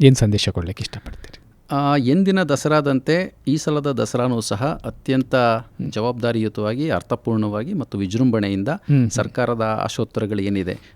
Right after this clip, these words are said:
Speaker 2: ಮತ್ತು ಸಾಂಸ್ಕೃತಿಕವಾಗಿ ಅದರ ಹಿನ್ನೆಲೆ ಏನಿದೆ,
Speaker 1: ಹ್ಮ್, ಹ್ಮ್.
Speaker 2: ಎಲ್ಲವನ್ನೂ ಸಹ ಮನಸ್ಸಿನಲ್ಲಿ ಇಟ್ಟುಕೊಂಡು ಬಹಳ ಅದ್ದೂರಿಯಾಗಿ ಮಾಡ್ತಾ ಇದ್ದೇವೆ.
Speaker 1: ಹ್ಮ್,
Speaker 2: ಆ,
Speaker 1: ಹ್ಮ್.
Speaker 2: ತಮ್ಗೆ ಗೊತ್ತಿರ್ಲಿ, ನಾವು ಸಾಂಸ್ಕೃತಿಕ ರಾಜಧಾನಿನಲ್ಲಿ ಇದ್ದೇವೆ.
Speaker 1: ಹ್ಮ್, ಹ್ಮ್.
Speaker 2: ಮೈಸೂರು ಇಡೀ
Speaker 1: ಹ್ಮ್.
Speaker 2: ಕರ್ನಾಟಕದ ಒಂದು ಅಸ್ಮಿತೆ.
Speaker 1: ಹ್ಮ್, ಹ್ಮ್.
Speaker 2: ದಸರಾ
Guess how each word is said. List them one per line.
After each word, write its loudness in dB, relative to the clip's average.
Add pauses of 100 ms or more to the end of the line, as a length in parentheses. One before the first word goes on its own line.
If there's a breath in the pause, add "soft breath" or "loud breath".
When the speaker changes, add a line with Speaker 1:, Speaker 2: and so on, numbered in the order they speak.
(120)
Speaker 2:
ಮತ್ತು -4
ಸಾಂಸ್ಕೃತಿಕವಾಗಿ -2
ಅದರ -6
ಹಿನ್ನೆಲೆ 2
ಏನಿದೆ, -2
Speaker 1:
ಹ್ಮ್, -8
ಹ್ಮ್. -2
Speaker 2:
ಎಲ್ಲವನ್ನೂ 2
ಸಹ 2
ಮನಸ್ಸಿನಲ್ಲಿ 0
ಇಟ್ಟುಕೊಂಡು -6
ಬಹಳ 0
ಅದ್ದೂರಿಯಾಗಿ 2
ಮಾಡ್ತಾ -2
ಇದ್ದೇವೆ. -2
Speaker 1:
ಹ್ಮ್, -4 (120)
Speaker 2:
ಆ, 0
Speaker 1:
ಹ್ಮ್. -2
Speaker 2:
ತಮ್ಗೆ 4
ಗೊತ್ತಿರ್ಲಿ, 2
ನಾವು 0
ಸಾಂಸ್ಕೃತಿಕ -2
ರಾಜಧಾನಿನಲ್ಲಿ 0
ಇದ್ದೇವೆ. 0
Speaker 1:
ಹ್ಮ್, 0
ಹ್ಮ್. 4
Speaker 2:
ಮೈಸೂರು 0 (180)
ಇಡೀ 4
Speaker 1:
ಹ್ಮ್. 4
Speaker 2:
ಕರ್ನಾಟಕದ -2
ಒಂದು 0
ಅಸ್ಮಿತೆ. -4
Speaker 1:
ಹ್ಮ್, 0
ಹ್ಮ್. 2
Speaker 2:
ದಸರಾ 4